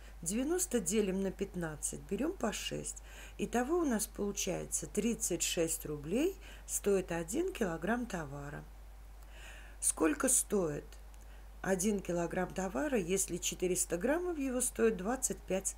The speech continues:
рублей? Двадцать пять разделим на ноль целых четыре десятых.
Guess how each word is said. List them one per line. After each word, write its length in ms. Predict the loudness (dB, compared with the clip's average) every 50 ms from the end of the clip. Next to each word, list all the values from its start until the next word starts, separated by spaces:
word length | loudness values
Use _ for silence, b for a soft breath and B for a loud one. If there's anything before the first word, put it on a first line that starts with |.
| -6 -6
рублей? 500 | -6 -4 -4 -4 -4 -4 -4 -4 -6 -8 B B B B B B B B
Двадцать 420 | 2 2 4 4 4 2 0 0 2
пять 260 | 4 4 4 4 4
разделим 540 | 4 4 4 4 4 4 4 4 4 0 0
на 140 | 0 2
ноль 180 | 2 2 0 2
целых 360 | 2 2 2 2 0 0 -2
четыре 380 | -2 -4 -2 2 2 2 2 2
десятых. 600 | 0 -2 -4 -2 -2 -4 -4 -6 -6 -8 -10 -10